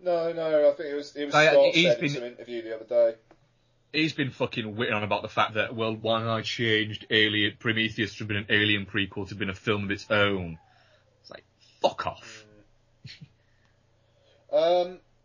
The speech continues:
Speaker 1: yeah, alright, fair enough. I think that was that question <laughs> answered anyway.
Speaker 2: Yeah, that, that's what I'd go for. Um, yeah, that.
Speaker 1: Cool, man.
Speaker 2: Uh, I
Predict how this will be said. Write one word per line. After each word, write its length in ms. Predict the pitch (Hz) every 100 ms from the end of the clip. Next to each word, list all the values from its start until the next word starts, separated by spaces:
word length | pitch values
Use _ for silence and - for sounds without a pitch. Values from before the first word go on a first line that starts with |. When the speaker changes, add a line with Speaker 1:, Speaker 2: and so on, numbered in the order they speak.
| _ _ _ _ _
Speaker 1:
yeah, 380 | 165 208 202 185 - -
alright, 240 | 185 165 170
fair 140 | 170
enough. 120 | 170 -
I 40 |
think 120 | 160
that 80 | 135
was 80 | 156
that 140 | 139 -
question 280 | 117 - -
<laughs> 40 | 196
answered 260 | - 185
anyway. 320 | 196 196 147 143 _ _ - - - _ _ _ _
Speaker 2:
Yeah, 220 | - 147 131
that, 160 | 147 170
that's 160 | 160
what 100 | 165
I'd 180 | 135 127
go 160 | 127 113
for. 280 | - 104 -
Um, 460 | 113 110 107 107 101
yeah, 220 | 113 107 - _ - -
that. 180 | 95 95
Speaker 1:
Cool, 120 | 135
man. 120 | 131 - _ _ _ _ _ _ _ _ - - -
Speaker 2:
Uh, 320 | 123 135 135
I 140 | 123